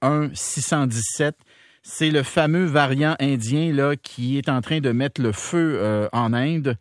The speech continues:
euh, où la croissance des cas est absolument stratosphérique, là. Tout à l'heure, j'ai vu passer un chiffre, je pense que c'est trois cent mille nouveaux cas par jour actuellement en, en Inde,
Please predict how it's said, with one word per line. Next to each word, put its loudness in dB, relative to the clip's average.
euh, 0
où -2
la 2
croissance 0
des 0
cas 0
est -2
absolument 0
stratosphérique, -2
là. -2
Tout -2
à 0
l'heure, 2
j'ai 0
vu -2
passer 2
un 2
chiffre, -2
je -14
pense -2
que -6
c'est -4
trois -2
cent -2
mille 0
nouveaux 2
cas 0
par 0
jour -2
actuellement 0
en, 0
en 2
Inde, 0